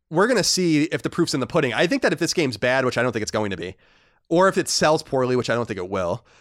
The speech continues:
but assuming either of those things happen, I think that Disney would pull the plug on this relationship immediately. Uh, because even though the Battlefront games have sold appreciably,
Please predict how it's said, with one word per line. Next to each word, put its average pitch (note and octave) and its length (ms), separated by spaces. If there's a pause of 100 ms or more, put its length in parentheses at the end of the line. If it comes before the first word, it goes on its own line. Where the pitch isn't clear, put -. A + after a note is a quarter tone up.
but D#3+ 120
assuming G3+ 480
either F3 200
of D#3 40
those C#3+ 160
things C3 160
happen, D#3+ 340
I A#2+ 100
think D3+ 160
that A#2+ 380
Disney C3 280
would A2+ 100
pull B2 160
the G#2 60
plug A2+ 260
on G2 160
this G2+ 140
relationship G2+ 420
immediately. F2+ 580 (720)
Uh, F#2 180
because B2 460
even G#3+ 260
though G3+ 180
the C#3+ 80
Battlefront D3+ 420
games B2 180
have A2+ 100
sold A3+ 300
appreciably, A#2 680